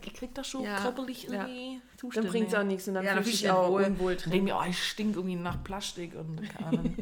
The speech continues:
Speaker 2: <laughs>
Speaker 1: Ich hab mir mal, mal Fast Fashion gekauft, gell?
Speaker 2: Ja.
Speaker 1: Sorry.
Speaker 2: Sorry, aber wir kaufen nicht bei, ähm, Shein.
Speaker 1: Shein, nee.
Speaker 2: Das ist schon mal gut.
Speaker 1: Aber ich hab die Frage, ob H und M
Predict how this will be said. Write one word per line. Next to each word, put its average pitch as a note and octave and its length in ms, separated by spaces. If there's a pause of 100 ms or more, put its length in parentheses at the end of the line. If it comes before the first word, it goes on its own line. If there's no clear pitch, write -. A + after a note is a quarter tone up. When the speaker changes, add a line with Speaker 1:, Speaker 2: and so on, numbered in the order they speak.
Speaker 2:
<laughs> B3 140
Speaker 1:
Ich A3+ 100
hab E3 120
mir E3+ 60
mal, D#3+ 140
mal D#3+ 140
Fast E3 380
Fashion E3 320
gekauft, D3+ 320
gell? D#3+ 240
Speaker 2:
Ja. F#3+ 220
Speaker 1:
Sorry. F#3+ 300 (480)
Speaker 2:
Sorry, F3 380
aber G#3 220
wir A#3 100
kaufen A#3 800
nicht A#3 320
bei, G3 520
ähm, F#3 520 (240)
Shein. - 320
Speaker 1:
Shein, G#3 440
nee. F#3 260 (600)
Speaker 2:
Das - 220
ist - 80
schon G3+ 140
mal - 100
gut. - 160 (140)
Speaker 1:
Aber F3 80
ich F3+ 80
hab F#3 80
die F#3 100
Frage, F3+ 380
ob D#3+ 160
H E3 80
und F3 160
M E3 60